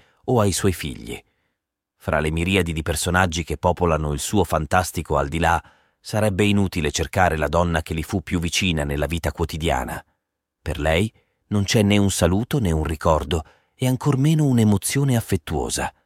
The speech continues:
Nulla, assolutamente nulla. Escludere che Dante amasse sua moglie sembra inevitabile, considerando che insieme hanno dato vita a quattro figli e che il poeta ha sempre mantenuto rapporti positivi con la famiglia di lei.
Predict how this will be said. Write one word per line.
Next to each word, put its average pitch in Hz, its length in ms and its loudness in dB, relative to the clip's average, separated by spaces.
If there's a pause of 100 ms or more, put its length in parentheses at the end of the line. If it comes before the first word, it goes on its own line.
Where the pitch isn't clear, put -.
(480)
Nulla, 90 540 0 (500)
assolutamente 139 840 0
nulla. 65 480 -2 (720)
Escludere 120 560 2
che 90 160 -4
Dante 87 380 0
amasse 82 380 0
sua 82 180 0
moglie 78 420 0 (300)
sembra 80 460 0
inevitabile, 76 840 -2 (240)
considerando 143 640 2
che 107 120 0
insieme 90 540 2
hanno 98 180 2
dato 107 240 0
vita 117 300 0
a 98 60 0
quattro - 300 -2
figli 71 440 -4 (240)
e - 100 2
che - 140 -2
il 82 100 0
poeta 90 420 2
ha 69 60 2
sempre 85 340 -2
mantenuto 80 520 -2
rapporti 82 420 -2
positivi 82 520 -2
con 82 160 0
la 76 80 0
famiglia 85 360 -2
di 69 140 -4
lei. 65 340 -2